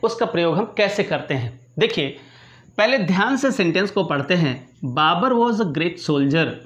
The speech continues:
बाबर एक महान सोल्जर था। दूसरा sentence, he was a wise ruler, ruler also, वो एक बुद्धिमान शासक भी था। यहाँ पर इन sentences में आप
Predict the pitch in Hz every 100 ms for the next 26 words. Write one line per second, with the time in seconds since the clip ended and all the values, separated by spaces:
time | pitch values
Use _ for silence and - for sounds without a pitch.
0 | - _ _ _ - - - 127 151 196
1 | 247 254 185 208 202 160 143 165 214 196
2 | 160 143 139 139 - 190 127 - _ _
3 | _ _ _ _ - 180 196 254 180 156
4 | 160 220 - - _ - 240 214 160 165
5 | 170 180 143 143 135 131 131 185 233 220
6 | - - 147 240 165 151 147 151 170 220
7 | 151 - - - - 240 247 214 214 147
8 | 170 127 147 165 196 - 127 117 123 107
9 | 220 - 196 - - _ _ _ _ 135
10 | 170 240 233 170 170 - - 233 233 175
11 | 165 180 185 214 180 170 - - - 170
12 | 165 - -